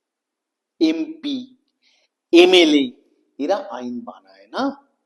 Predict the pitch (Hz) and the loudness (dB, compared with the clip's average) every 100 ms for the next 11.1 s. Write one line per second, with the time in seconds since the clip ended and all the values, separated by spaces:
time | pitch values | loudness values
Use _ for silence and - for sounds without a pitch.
0 | _ _ _ _ _ 113 107 113 175 277 | _ _ _ _ _ -16 -12 -12 -12 -14
1 | - _ - 104 110 107 101 190 - - | -18 _ -20 -20 -18 -18 -10 -8 -10 -18
2 | _ 110 110 107 104 92 - - - - | _ -20 -20 -20 -20 -20 -20 -20 -20 -20
3 | - _ _ _ _ _ _ _ _ _ | -20 _ _ _ _ _ _ _ _ _
4 | _ _ _ _ _ _ _ _ _ _ | _ _ _ _ _ _ _ _ _ _
5 | _ _ _ _ _ _ 127 120 117 - | _ _ _ _ _ _ -8 -8 -8 -16
6 | _ _ _ _ _ _ 139 143 196 - | _ _ _ _ _ _ -10 -10 -12 -12
7 | 160 170 233 220 - - 127 - 170 143 | -6 -6 -4 -8 -10 -10 -8 -4 -4 -4
8 | 110 95 95 95 131 139 151 156 151 165 | -10 -16 -20 -16 -10 -8 -8 -10 -12 -12
9 | 127 170 180 185 - 180 - 147 123 120 | -10 -10 -10 -14 -12 -12 -10 -12 -12 -12
10 | 131 - 113 - 120 - - - 131 110 | -12 -12 -18 -16 -20 -16 -16 -12 -14 -16